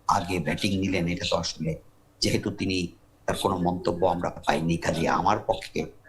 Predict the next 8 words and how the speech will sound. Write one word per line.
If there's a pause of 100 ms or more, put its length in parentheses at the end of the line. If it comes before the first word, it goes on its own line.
(100)
এই
ব্যাখ্যা
বিশ্লেষণটা
দেয়া
সম্ভব (120)
নয়। (280)
আমি
বিস্মিত